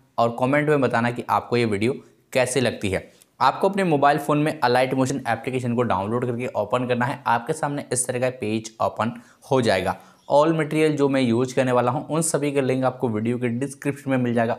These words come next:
All मटेरियल का उस लिंक पर आपको क्लिक करना है। मोबाइल के किसी भी एक ब्राउज़र में आप ओपन हो जाएंगे। उसके बाद आपके सामने एक आर्टिकल ओपन होगा। उस आर्टिकल में आपको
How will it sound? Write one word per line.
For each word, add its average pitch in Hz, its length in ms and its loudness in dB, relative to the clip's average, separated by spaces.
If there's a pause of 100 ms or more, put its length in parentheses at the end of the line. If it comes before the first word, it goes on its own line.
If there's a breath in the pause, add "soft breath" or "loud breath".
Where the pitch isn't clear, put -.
All 131 240 2
मटेरियल 135 320 0
का 156 140 0 (300 loud breath)
उस 185 260 2
लिंक 123 300 0
पर 139 80 2
आपको 135 260 0
क्लिक 147 360 -4
करना 147 240 0
है। 170 180 -4 (760 soft breath)
मोबाइल 127 380 4
के 156 100 -2
किसी - 300 -2
भी 156 80 2
एक 127 180 -2
ब्राउज़र 120 460 4
में 135 120 0
आप 131 220 -2
ओपन 113 240 0
हो 147 80 0
जाएंगे। 143 240 0
उसके 131 260 -2
बाद 131 280 0
आपके 107 280 0
सामने 131 300 -4
एक 131 160 -8
आर्टिकल 104 500 -2
ओपन 123 240 0
होगा। 147 220 0
उस - 400 -4
आर्टिकल 120 440 0
में 143 100 -2
आपको 131 280 -2